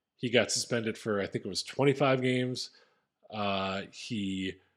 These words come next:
was labeled a thug. He did not get,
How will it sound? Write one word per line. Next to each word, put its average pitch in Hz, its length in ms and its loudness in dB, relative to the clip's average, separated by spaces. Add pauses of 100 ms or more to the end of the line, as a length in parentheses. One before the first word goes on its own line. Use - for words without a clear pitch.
(460)
was 107 220 -2
labeled 101 460 2
a 80 60 -4
thug. 127 600 4 (140)
He 104 400 -4
did 104 220 -2
not 104 280 2 (120)
get, 113 360 2